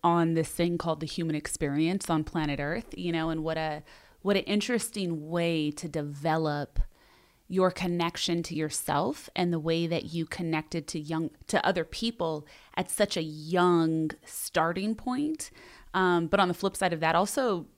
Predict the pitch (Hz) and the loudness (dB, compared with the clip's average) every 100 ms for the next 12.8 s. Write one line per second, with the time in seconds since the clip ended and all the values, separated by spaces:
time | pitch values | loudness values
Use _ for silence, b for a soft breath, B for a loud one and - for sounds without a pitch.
0 | _ _ _ _ - 208 185 185 175 175 | _ _ _ _ 0 2 2 -2 0 2
1 | 180 - 165 185 214 147 117 139 139 151 | 0 -2 -2 -2 -2 -4 -6 -4 -4 -4
2 | 170 - 208 170 160 - 160 - 165 - | -6 -6 -4 -2 -2 -2 -4 -4 -6 -6
3 | 170 165 - - 160 156 151 - 160 151 | -6 -6 -6 -4 -4 -2 -4 -6 -4 -2
4 | 165 - 175 160 151 147 175 160 160 180 | -2 -2 -2 -2 -4 -6 -4 -4 -2 2
5 | 175 156 - - 170 175 - 170 175 165 | 4 4 -2 -6 -2 -2 -2 -6 -2 -4
6 | 156 - 160 - - 160 156 - 143 143 | -4 -4 -4 -4 -4 -4 -6 -4 -4 -4
7 | 139 B B B B - 180 175 135 180 | -8 B B B B -4 0 0 -2 0
8 | 170 160 175 175 156 156 175 175 165 160 | 0 0 -2 0 0 0 0 2 2 0
9 | 156 160 143 - 165 165 156 151 151 - | -4 -4 -4 -2 0 0 -2 -2 -4 -2
10 | 147 143 - - 165 - 175 156 151 151 | -2 -2 -6 -10 -8 -4 -2 0 0 -2
11 | 151 143 143 160 156 147 147 - 160 - | -4 -4 -6 -4 -2 -4 -4 -6 -8 -12
12 | B B B _ 180 185 185 165 | B B B _ -6 -2 -2 -2